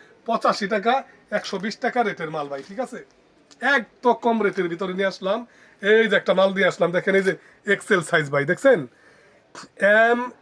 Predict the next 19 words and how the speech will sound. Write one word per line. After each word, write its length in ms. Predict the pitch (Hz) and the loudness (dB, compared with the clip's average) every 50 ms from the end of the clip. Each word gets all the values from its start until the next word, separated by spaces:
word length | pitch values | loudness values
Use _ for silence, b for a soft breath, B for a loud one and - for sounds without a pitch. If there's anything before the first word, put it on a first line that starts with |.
| _ - | _ -4
এল, 380 | 190 190 208 220 226 233 240 254 262 - - | -2 -2 0 2 2 2 0 -2 -6 -6 -4
এক্সেল, 320 | 202 190 - - - 190 | -4 -4 -2 -2 -2 -4
তিনটা 400 | 180 - - 240 220 185 - 208 | -2 -4 -4 -6 -4 -2 -2 -2
সাইজ, 220 | 180 - 196 180 156 - | 0 0 -2 -2 -2 -4
ম্যাশ 200 | 180 185 185 - | -4 -4 -2 -2
কাপড় 260 | - 226 214 208 214 190 | -4 -4 -2 -2 -4 -4
দিয়ে 100 | 202 196 | -2 -2
বানানো, 360 | 202 208 208 208 220 247 254 b b b b b _ _ | -2 -2 -2 -2 -2 -2 -4 b b b b b _ _
প্রিন্টিংটা 600 | - 190 208 202 - - 220 185 _ - 226 233 | -8 -6 -6 -6 -6 -8 -10 -6 _ 0 0 0
একদম 360 | 226 190 156 - - 202 208 196 - - | 0 -2 -6 -10 -8 -6 -6 -6 -8 -6
প্লাস্টিক 480 | - 196 196 185 - - - 226 190 - - - | -4 -4 -2 -4 -4 -8 -10 -10 -10 -10 -8 -8
হাইডেন্সি, 480 | 170 180 185 202 196 - - 262 269 269 b b b b b b | -6 -4 -4 -4 -4 -6 -6 -8 -8 -8 b b b b b b
হাতায়ও 400 | - - 165 - - 220 202 190 | -4 -4 -2 0 2 2 2 2
প্রিন্টিং 360 | 160 - 196 196 180 165 202 185 | 2 2 0 0 0 -2 -4 -4
করা 220 | 185 - 202 208 151 | -2 0 0 2 2
থাকবো 220 | 175 175 156 160 | 2 2 2 2
ভাইজান, 280 | 156 156 151 147 147 143 | 2 2 2 0 -2 -2
ঠিক 160 | 151 190 233 | -2 0 0
আছে? 240 | 233 - 196 156 | 0 0 -2 -4